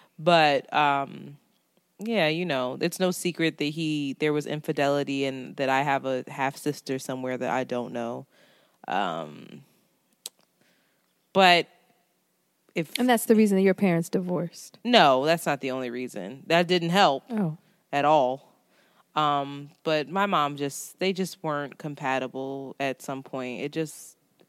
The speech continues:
Speaker 1: life just got hard. But he was always very in love with her. To this day, he loves her.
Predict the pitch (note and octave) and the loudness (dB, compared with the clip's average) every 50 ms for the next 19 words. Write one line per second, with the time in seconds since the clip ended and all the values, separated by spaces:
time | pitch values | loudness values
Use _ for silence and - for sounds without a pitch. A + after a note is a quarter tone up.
0 | _ _ _ _ _ - E3 D#3 D#3+ D3 - C#3+ C3+ - - C3 A#2+ B2 C#3 C3 | _ _ _ _ _ 0 2 2 2 2 -2 -8 -8 -6 -4 -4 -4 -2 -2 -2
1 | B2+ B2+ C3 C#3 C#3 - - _ _ _ - _ _ _ _ _ _ _ - F#3+ | -2 -2 -2 -4 -6 -10 -14 _ _ _ -20 _ _ _ _ _ _ _ 2 2
2 | F#3 E3+ A3 A3+ A3 A3 A3 G3 G3 - D#3+ F3+ F#3 F3+ F3+ F3+ F3+ E3 D#3 D#3+ | 4 4 4 4 4 4 2 2 4 4 6 6 6 6 4 0 0 -2 -4 -10
3 | D3 D3 E3 F3 F3 E3+ E3 D#3+ D#3 C#3+ D3 C#3 C#3 - C#3 C#3+ - - C3+ B2 | -10 -4 0 2 4 4 4 2 0 0 -2 -4 -4 -4 -6 -8 -8 -6 -8 -8
4 | C3+ C3+ C#3 _ _ _ _ _ _ _ _ _ _ _ _ _ - A3+ A#3 G#3 | -8 -8 -12 _ _ _ _ _ _ _ _ _ _ _ _ _ 2 4 6 6
5 | G3+ E3+ D3+ D3 E3 E3 D3 C#3 C#3+ C3+ - D#2+ D#2 - - - A#2+ D#2 D3+ - | 4 2 2 0 0 2 2 2 -2 -4 -8 -8 -10 -10 -10 -10 -10 -10 -10 -12